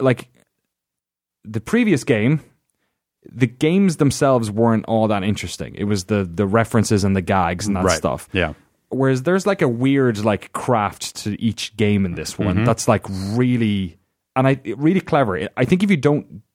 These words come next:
Speaker 1: get the references, or if you're not interested in that sort of le-, level of, I don't know, game design jiggery pokery, it's probably not that fun. But, like, I restarted that initial game twice because I wanted to, like,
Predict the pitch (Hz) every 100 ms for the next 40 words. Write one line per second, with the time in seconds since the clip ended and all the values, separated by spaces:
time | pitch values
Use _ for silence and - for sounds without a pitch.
0 | _ 123 123 - 110 117 117 147 131 151
1 | 117 117 107 107 107 113 113 - _ 123
2 | 117 131 - 123 113 113 101 - 110 104
3 | 90 _ _ _ _ 107 107 110 101 110
4 | 107 104 98 87 104 104 98 107 104 101
5 | 107 104 101 107 107 101 110 - 123 117
6 | 90 - 110 113 117 113 104 117 123 156
7 | - - _ _ 127 120 127 - _ _
8 | - 208 185 190 - 135 139 131 98 104
9 | - 107 107 - 107 104 98 92 113 110
10 | 127 151 147 _ _ _ - - 131 113
11 | - - 113 117 110 110 113 107 - 107
12 | 101 -